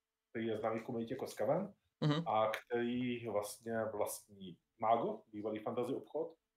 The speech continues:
Speaker 1: a zároveň vlastní nakladatelství, a, Mitago,
Speaker 2: Mhm.
Speaker 1: který vydal takové věci jako, a, Příběhy Imperia, nebo Jeskyně a draky, Bausritter, O S, a, český vlastně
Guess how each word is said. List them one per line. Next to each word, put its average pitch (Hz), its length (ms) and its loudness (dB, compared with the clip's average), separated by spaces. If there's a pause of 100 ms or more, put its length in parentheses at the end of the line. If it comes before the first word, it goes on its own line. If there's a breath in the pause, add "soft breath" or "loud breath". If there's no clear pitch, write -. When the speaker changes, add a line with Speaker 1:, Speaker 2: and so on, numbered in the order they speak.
(240)
Speaker 1:
a 107 100 2
zároveň 113 320 2
vlastní 110 460 -2
nakladatelství, 107 1040 -2 (160)
a, 95 260 2
Mitago, 113 580 2 (280)
Speaker 2:
Mhm. 151 320 2 (500)
Speaker 1:
který 113 180 -2
vydal 113 280 0
takové 117 240 0
věci 117 300 -2
jako, 110 600 0 (100)
a, 107 340 4
Příběhy 110 380 -2
Imperia, 143 920 4
nebo 104 720 0 (280 soft breath)
Jeskyně 131 480 0
a 117 80 0
draky, 117 720 0 (320 soft breath)
Bausritter, 117 640 2 (640)
O 117 180 2
S, - 280 -2
a, 117 60 0 (640)
český - 360 -6
vlastně 107 400 -4